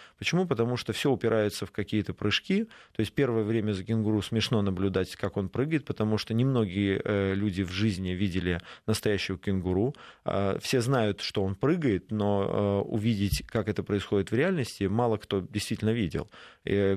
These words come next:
мало кто ходил в зоопарк, и мало кто, в общем, смотрит, э, телеканалы о животных. И вот эта вот, э, пружинистая такая вот его походка, если хотите, я не знаю, как ее правильно назвать, но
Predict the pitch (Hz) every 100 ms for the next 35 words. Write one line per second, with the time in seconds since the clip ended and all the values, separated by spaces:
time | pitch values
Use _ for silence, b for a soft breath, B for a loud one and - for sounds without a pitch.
0 | - 113 120 113 - 107 - 101 101 92
1 | 107 101 160 160 101 104 117 104 - 110
2 | 107 104 92 92 - 92 - 107 98 95
3 | 90 - 95 90 - 95 - 98 107 95
4 | 90 87 95 90 101 - - - - B
5 | B B - 123 117 113 113 113 120 113
6 | 107 98 - 113 92 117 110 123 101 -
7 | 101 98 95 95 98 92 90 92 92 -
8 | - 208 - 101 - 87 - - 90 90
9 | 87 85 - - 92 87 85 - 101 101
10 | 95 98 113 160 190 - 90